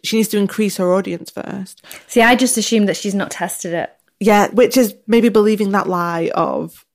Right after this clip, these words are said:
Speaker 1: "I need more people."
Speaker 2: Yeah, so it could be either of these things or a bit of both.
Speaker 1: Yeah, I mean, I would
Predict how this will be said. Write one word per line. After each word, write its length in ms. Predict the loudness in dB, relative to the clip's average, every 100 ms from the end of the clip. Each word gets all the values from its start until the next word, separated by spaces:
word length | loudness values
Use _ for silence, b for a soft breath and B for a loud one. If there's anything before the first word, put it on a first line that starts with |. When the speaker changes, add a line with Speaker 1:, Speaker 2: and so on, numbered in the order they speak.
| 0
Speaker 1:
"I 60 |
need 160 | 2 2
more 120 | -2
people." 480 | -8 -8 -8 -10 -12 -8
Speaker 2:
Yeah, 240 | -2 -2
so 120 | 0
it 100 | -2
could 100 | -2
be 200 | -2 -2
either 240 | -2 -2 -2
of 100 | -4
these 180 | -6 -8
things 320 | -6 -6 -4
or 140 | -8
a 40 | -4
bit 200 | -4 -4
of 120 | -4
both. 520 | -6 -6 -8 _ -20 _
Speaker 1:
Yeah, 240 | -4 -2 2
I 60 |
mean, 140 | 4 4
I 200 | 4 4
would 180 | 4 2